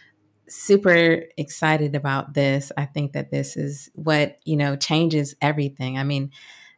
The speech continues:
I was having whole conversations with, <laughs> with A I yesterday, uh, brainstorming about a project. So, you know, and anyone can do it. It's not, I'm not anyone special to do it, right? I'm not anyone,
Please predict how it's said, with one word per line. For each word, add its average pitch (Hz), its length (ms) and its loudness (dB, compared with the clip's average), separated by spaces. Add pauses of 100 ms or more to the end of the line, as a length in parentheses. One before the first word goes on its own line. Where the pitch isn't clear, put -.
I 170 140 8
was 180 120 6
having 160 300 4
whole 156 360 4
conversations 151 880 -2
with, 147 220 -4
<laughs> - 1400 -2
with - 160 6
A 226 160 8
I 190 460 8
yesterday, 165 960 6
uh, 156 240 4
brainstorming 175 720 4
about 156 240 4
a 151 60 2
project. 165 640 2
So, 143 720 0
you 151 120 -4
know, 143 340 -4 (180)
and 156 120 6
anyone 202 340 6
can 202 140 4
do 208 140 4
it. - 160 2
It's - 180 -4
not, 156 280 2
I'm 160 140 0
not 151 160 0
anyone 147 340 -2
special - 560 -8
to - 100 -16
do 156 140 -2
it, - 220 -6
right? 143 340 -4
I'm 143 100 -4
not 143 160 -4
anyone, 143 400 -2